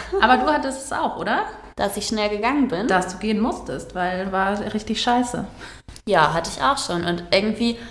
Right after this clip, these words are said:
Speaker 2: ich hatte ja auch gerade, äh, nachdem ich aus dem Studium raus war, hatte ich ja auch viele Jobs, die ich kürzere Zeit hatte sozusagen. Und irgendwie auch so mit jedem Job, den ich dann mehr hatte, finde ich, ändert sich auch ein Stück die Einstellung, beziehungsweise es ist auch so eine Lernkurve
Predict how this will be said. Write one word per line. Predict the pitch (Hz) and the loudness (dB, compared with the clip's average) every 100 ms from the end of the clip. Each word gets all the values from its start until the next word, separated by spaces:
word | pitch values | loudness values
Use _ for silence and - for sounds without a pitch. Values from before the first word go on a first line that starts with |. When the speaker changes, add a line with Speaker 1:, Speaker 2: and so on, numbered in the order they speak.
| - - _ _ - | -18 -20 _ _ -8
Speaker 2:
ich | 196 196 | -4 0
hatte | 208 214 | 0 2
ja | 196 190 - | 4 4 2
auch | 185 185 | 2 0
gerade, | 196 202 214 208 - | 2 4 4 0 0
äh, | 180 180 | 2 2
nachdem | 180 180 196 | 0 -4 -6
ich | - | -6
aus | - | -6
dem | 175 | -6
Studium | - 254 262 240 | -4 -2 -2 0
raus | 220 220 220 | 0 0 0
war, | |
hatte | 208 196 | -2 -4
ich | 190 | -2
ja | 175 | -2
auch | 175 | -2
viele | 233 247 | -2 0
Jobs, | 240 226 226 | 0 -2 -2
die | 185 | -10
ich | 175 | -8
kürzere | - 226 285 262 254 | -8 -8 -6 -6 -6
Zeit | - 247 247 | -4 -4 -2
hatte | 247 240 | -4 -4
sozusagen. | 233 233 233 240 254 262 - - _ - | -6 -6 -4 -2 -2 -4 -10 -20 _ -6
Und | 196 190 - _ - | -4 -4 -10 _ -2
irgendwie | 214 208 214 190 | -2 -2 -4 -4
auch | 190 | -2
so | 202 196 | -2 -2
mit | 196 196 | -2 -4
jedem | 220 247 247 233 | -2 0 2 0
Job, | 233 233 | 0 -2
den | 208 | -4
ich | 202 | -6
dann | 190 190 190 | -4 -4 -2
mehr | 208 247 233 | 2 4 2
hatte, | 190 175 190 214 220 | 0 0 0 -2 -2
finde | 214 208 | -4 -4
ich, | 208 - - _ _ _ _ | -6 -8 -16 _ _ _ _
ändert | 202 214 208 | 0 0 0
sich | 208 208 | -4 -6
auch | 190 | -4
ein | 196 | -4
Stück | - 240 233 - | -4 -6 -6 -8
die | 202 - | -6 -2
Einstellung, | 196 247 262 - 262 262 262 262 262 | 0 2 0 0 0 0 0 -2 -4
beziehungsweise | 208 - 220 214 214 202 | -8 -6 -6 -2 0 0
es | 202 | -2
ist | 202 | -6
auch | 196 | -6
so | 196 | -6
eine | 185 | -6
Lernkurve | 185 190 226 262 - 170 160 160 185 | -4 -2 0 -2 -2 -2 -2 -2 -4